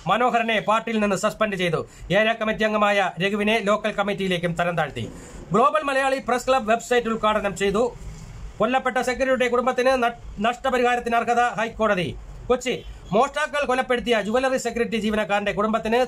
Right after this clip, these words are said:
തൊഴിലാളികൾക്കുള്ള നഷ്ടപരിഹാരത്തിന് അർഹതയുണ്ടെന്ന് ഹൈക്കോടതി. സെക്യൂരിറ്റിക്കാരനെ കൊലപ്പെടുത്തി ജുവലറിയിൽ മോഷണം നടത്തിയ കേസിലെ പ്രതികളെ വെറുതെ വിട്ടുള്ള വിധിയിലാണ് ജസ്റ്റിസ് കെ വിനോദ് ചന്ദ്രൻ, ജസ്റ്റിസ് എ സിയാദ് റഹ്മാൻ എന്നിവരുൾപ്പെട്ട ഡിവിഷൻ ബെഞ്ച് ഇക്കാര്യം വ്യക്തമാക്കിയത്.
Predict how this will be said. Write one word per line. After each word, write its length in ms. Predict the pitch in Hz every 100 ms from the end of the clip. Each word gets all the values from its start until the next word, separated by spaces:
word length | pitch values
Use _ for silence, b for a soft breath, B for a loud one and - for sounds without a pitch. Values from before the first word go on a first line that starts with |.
| 220
തൊഴിലാളികൾക്കുള്ള 800 | 226 233 226 220 190 208 180 - B -
നഷ്ടപരിഹാരത്തിന് 720 | 202 208 233 233 214 214 214
അർഹതയുണ്ടെന്ന് 680 | 208 202 226 226 208 202 196
ഹൈക്കോടതി. 680 | 170 208 214 214 180 147 B B B - -
സെക്യൂരിറ്റിക്കാരനെ 760 | - 240 302 269 294 285 269 254
കൊലപ്പെടുത്തി 560 | 240 254 254 247 247
ജുവലറിയിൽ 440 | 196 240 254 254 226
മോഷണം 300 | 226 233 240
നടത്തിയ 260 | 220 220
കേസിലെ 340 | 196 214 208 208
പ്രതികളെ 480 | 196 214 214 240 240 B B
വെറുതെ 260 | 175 220 262
വിട്ടുള്ള 520 | 254 233 214 170 - -
വിധിയിലാണ് 580 | 196 233 220 202 180 139 160
ജസ്റ്റിസ് 400 | 196 208 214 - B B -
കെ 60 |
വിനോദ് 360 | 240 240 233 233
ചന്ദ്രൻ, 280 | 220 214 247
ജസ്റ്റിസ് 580 | 185 208 214 233 - 196
എ 140 | 208
സിയാദ് 360 | - 226 233 214
റഹ്മാൻ 340 | 202 185 - - B -
എന്നിവരുൾപ്പെട്ട 480 | 190 226 214 202 196
ഡിവിഷൻ 340 | 190 208 226
ബെഞ്ച് 260 | 214 208 233
ഇക്കാര്യം 480 | 196 185 190 185
വ്യക്തമാക്കിയത്. 640 | 180 180 180 165 156 127